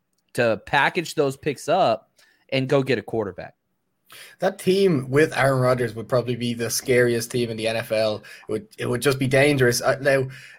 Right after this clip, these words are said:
Speaker 2: you have Jimmy G. We were talking about Jimmy G. I've never been a fan of him as a football player. He may be the most handsome man in the N F C or the N F L, maybe.
Speaker 1: I,
Speaker 2: But he
Speaker 1: I date
Speaker 2: certainly
Speaker 1: him. He's pretty cute.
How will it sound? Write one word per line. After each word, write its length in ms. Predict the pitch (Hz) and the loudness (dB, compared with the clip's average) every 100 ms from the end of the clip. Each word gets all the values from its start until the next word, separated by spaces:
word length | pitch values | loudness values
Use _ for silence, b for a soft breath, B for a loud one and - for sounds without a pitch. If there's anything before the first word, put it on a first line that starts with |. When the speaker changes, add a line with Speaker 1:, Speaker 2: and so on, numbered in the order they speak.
| _ | _
Speaker 2:
you 180 | 135 143 | -6 0
have 240 | 196 214 | 2 2
Jimmy 240 | 190 190 139 | 2 0 2
G. 180 | 147 | 2
We 80 | 147 | 2
were 80 | 139 | 2
talking 240 | 135 170 | 2 2
about 80 | 175 | 2
Jimmy 220 | 139 139 | 0 -4
G. 280 | 131 117 120 | -4 -4 -2
I've 280 | 120 151 139 | 0 0 0
never 280 | 135 143 135 | 2 2 2
been 140 | 135 | 0
a 80 | 131 | -2
fan 260 | 131 127 127 | 0 0 0
of 140 | 120 | 0
him 340 | 123 120 117 - | -2 -2 -8 -6
as 160 | 123 | -6
a 40 | 120 | -2
football 360 | 139 131 123 | -2 2 2
player. 160 | 127 123 | 2 0
He 60 | 131 | 0
may 260 | 147 165 | 2 2
be 80 | 156 | 0
the 120 | 147 | -2
most 360 | 139 151 180 - | 2 4 4 0
handsome 380 | 190 196 196 196 | -2 -2 -2 2
man 280 | 196 196 | 2 2
in 240 | 190 196 196 | 0 0 0
the 220 | 190 190 | 2 4
N 100 | 190 | 4
F 160 | 190 190 | 2 -2
C 300 | 196 196 180 | 0 2 2
or 100 | 160 | 2
the 100 | 160 | 0
N 100 | 170 | 0
F 120 | 180 | 0
L, 160 | 190 | 0
maybe. 400 | 147 127 131 135 B - | 2 2 0 -6 B 2
Speaker 1:
I, 120 | 175 | 4
Speaker 2:
But 200 | 143 - | 4 2
he 60 | 131 | 2
Speaker 1:
I 100 | 175 | 4
date 40 | |
Speaker 2:
certainly 320 | 151 151 143 107 | 6 4 4 -2
Speaker 1:
him. 80 | |
He's 180 | 117 143 | -4 -8
pretty 200 | - 143 | -8 -8
cute. 260 | - 117 | -6 -6